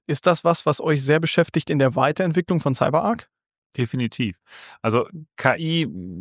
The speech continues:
Speaker 2: muss man ja immer ein bisschen aufpassen, dass nicht alles plötzlich ein Label bekommt, weil's gerade Marketing-Hype ist.
Speaker 1: Mhm.
Speaker 2: Was wir uns davon versprechen, ist,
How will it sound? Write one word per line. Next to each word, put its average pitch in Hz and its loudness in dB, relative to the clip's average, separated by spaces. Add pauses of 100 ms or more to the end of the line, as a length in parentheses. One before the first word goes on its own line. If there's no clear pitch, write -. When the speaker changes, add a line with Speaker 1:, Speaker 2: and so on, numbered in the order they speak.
(380)
Speaker 2:
muss 139 -2
man 135 4
ja 131 6
immer 139 4
ein 131 2
bisschen 123 0
aufpassen, 127 2
dass 117 0
nicht 123 -2
alles 120 0
plötzlich 123 -2
ein 110 2
Label 117 4
bekommt, 117 0
weil's 110 2
gerade 107 2
Marketing-Hype 98 -2
ist. - -12
Speaker 1:
Mhm. 117 2 (200)
Speaker 2:
Was 113 -2
wir 135 4
uns 131 0
davon 120 0
versprechen, 113 -2
ist, - -6